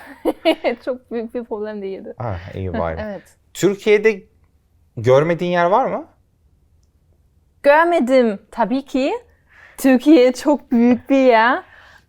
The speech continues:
Speaker 1: Ee, biliyorsun seksen bir il var burada. Ve,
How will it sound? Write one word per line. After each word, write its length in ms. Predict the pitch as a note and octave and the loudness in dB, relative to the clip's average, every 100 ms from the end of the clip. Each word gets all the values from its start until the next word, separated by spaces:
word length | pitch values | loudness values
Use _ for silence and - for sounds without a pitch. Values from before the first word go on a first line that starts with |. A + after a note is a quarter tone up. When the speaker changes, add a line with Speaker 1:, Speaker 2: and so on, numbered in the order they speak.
| - | -2
Speaker 1:
Ee, 280 | G#3+ G#3 F3+ | 0 0 -4
biliyorsun 400 | G3 G3 G3 G3+ | -4 -4 -6 -10
seksen 460 | G3+ G3+ G#3+ G3 | -10 -10 -10 -8
bir 180 | F#3+ G3 F#3 | -8 -8 -6
il 260 | G#3 G#3+ | -6 -6
var 340 | F#3+ E3+ F#3 F#3 | -6 -4 -6 -8
burada. 460 | F3+ F3+ G3 B3+ - _ _ _ G3+ | -10 -8 -8 -8 -14 _ _ _ -2
Ve, 260 | G#3 G3+ | 0 2